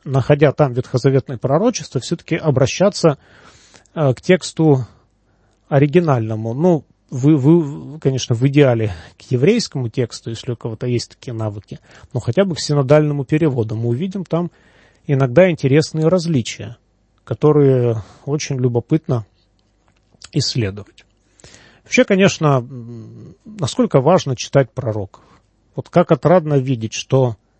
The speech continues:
события прошлого, настоящего, будущего, они все прекрасно известны Богу. И когда погружаешься, м, в эту мысль, то, м, конечно,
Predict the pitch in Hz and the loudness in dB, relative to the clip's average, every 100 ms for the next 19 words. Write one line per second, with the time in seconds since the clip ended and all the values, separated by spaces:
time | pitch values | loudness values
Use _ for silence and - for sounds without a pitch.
0 | _ _ _ - - 135 170 - 147 151 | _ _ _ -10 0 2 2 2 0 2
1 | 165 151 - 110 113 110 - 147 175 - | 4 2 0 -10 -10 -10 2 2 2 -2
2 | 120 107 180 196 - 135 113 113 120 185 | -8 -4 -2 -2 -2 -4 -2 -2 0 0
3 | 202 - _ _ _ _ _ _ _ - | 0 -2 _ _ _ _ _ _ _ -8
4 | - 233 196 - 196 180 147 123 143 170 | 2 2 2 2 2 2 -2 -2 0 -2
5 | 135 120 120 120 110 101 _ _ _ _ | -2 -2 -2 -4 -8 -12 _ _ _ _
6 | - _ _ _ - 135 131 151 135 180 | -20 _ _ _ -2 0 2 2 4 6
7 | 175 160 - 147 160 180 233 208 - - | 6 4 0 -4 -2 2 2 2 -2 -2
8 | 123 127 117 113 123 120 113 139 - 127 | -2 -2 -6 -8 -10 -12 -4 -4 -2 -2
9 | 151 139 - 117 120 - 170 175 127 _ | 0 0 -2 -8 -6 2 4 4 0 _
10 | _ _ _ _ _ _ _ _ _ _ | _ _ _ _ _ _ _ _ _ _
11 | _ _ _ 190 - 123 147 175 - 156 | _ _ _ -18 -14 -8 -2 -2 0 -2